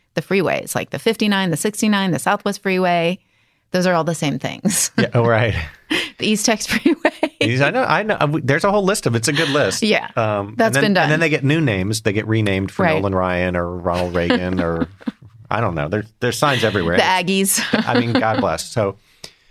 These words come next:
Speaker 2: there are a lot of, I, I love all new names for freeways, but I'm just
Speaker 1: The
Speaker 2: gonna,
Speaker 1: Aggie Expressway.
Speaker 2: I'm gonna call it fifty-nine or the Southwest Freeway.
Speaker 1: Okay.
Speaker 2: So
Speaker 1: Where,
Speaker 2: the,
Speaker 1: where were we?
Speaker 2: so the ward,
Speaker 1: <laughs>
Speaker 2: so the ward. So,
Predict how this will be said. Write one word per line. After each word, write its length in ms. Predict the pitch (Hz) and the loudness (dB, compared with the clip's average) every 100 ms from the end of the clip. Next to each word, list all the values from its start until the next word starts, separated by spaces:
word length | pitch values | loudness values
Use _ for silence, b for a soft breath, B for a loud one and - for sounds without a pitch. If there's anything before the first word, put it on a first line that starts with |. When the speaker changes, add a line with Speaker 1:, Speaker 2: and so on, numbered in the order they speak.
| B - - - | B -20 -8 0
Speaker 2:
there 160 | 123 | 2
are 40 | 120 | 4
a 40 | |
lot 200 | 120 120 | 2 4
of, 280 | 120 113 - _ - | 2 0 -8 _ -4
I, 200 | 120 117 | -2 0
I 180 | 127 123 | 2 2
love 280 | 117 120 110 | 4 2 2
all 220 | 120 110 | 2 2
new 100 | 107 | 2
names 280 | 101 95 98 | 2 0 -2
for 100 | - | -4
freeways, 420 | - 90 78 78 | -2 0 0 -2
but 120 | - 95 | -2 -2
I'm 140 | 98 | -2
just 80 | 98 | -2
Speaker 1:
The 60 | 160 | -2
Speaker 2:
gonna, 100 | 165 | -2
Speaker 1:
Aggie 160 | 165 | -2
Expressway. 380 | 165 - 170 - 127 | -4 -4 -4 -2 0
Speaker 2:
I'm 120 | 131 | 2
gonna 140 | 123 | 0
call 260 | 113 113 107 | 2 2 2
it 60 | - _ _ _ | 0 _ _ _
fifty-nine 580 | 110 - 104 92 90 87 | -4 -2 -2 0 0 -2
or 60 | |
the 80 | 78 | -4
Southwest 400 | - 76 - - | -4 -4 -6 -12
Freeway. 300 | 85 - - | -10 -10 -4
Speaker 1:
Okay. 240 | 196 - - - - B B B B B B - | -4 -2 -8 -10 -18 B B B B B B -2
Speaker 2:
So 60 | 208 | 2
Speaker 1:
Where, 140 | 208 | 2
Speaker 2:
the, 60 | 135 | 0
Speaker 1:
where 220 | 202 185 | 0 2
were 120 | 135 | 0
we? 40 | 131 | 2
Speaker 2:
so 160 | 151 | 2
the 180 | 135 143 | 4 4
ward, 300 | 135 113 - | 4 2 0
Speaker 1:
<laughs> 0 | |
Speaker 2:
so 140 | - 139 | 0 0
the 100 | 113 | 2
ward. 360 | 113 113 92 | 2 2 2
So, 340 | - 123 113 | 2 2 0